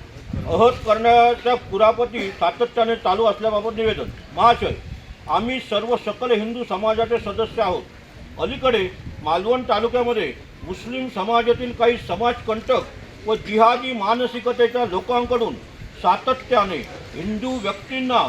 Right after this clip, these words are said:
व त्यांच्या भावनांना लक्ष्य करण्याचे काम सुरू आहे. काल दिनांक तेवीस दोन दोन हजार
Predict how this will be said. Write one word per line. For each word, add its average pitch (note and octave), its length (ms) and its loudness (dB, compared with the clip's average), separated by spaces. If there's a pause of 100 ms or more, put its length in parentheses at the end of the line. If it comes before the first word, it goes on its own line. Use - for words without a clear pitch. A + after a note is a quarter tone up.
(220)
व G#3 100 -2
त्यांच्या G#3+ 460 -2
भावनांना A#3 760 2
लक्ष्य G3+ 380 -2
करण्याचे A3 580 0
काम A3 300 4
सुरू A3+ 460 -4
आहे. E3 180 4 (680)
काल A#3 280 6
दिनांक A#3+ 440 0 (580)
तेवीस A#3 480 -2
दोन A#3+ 240 8
दोन A#3 300 0
हजार A#3+ 200 4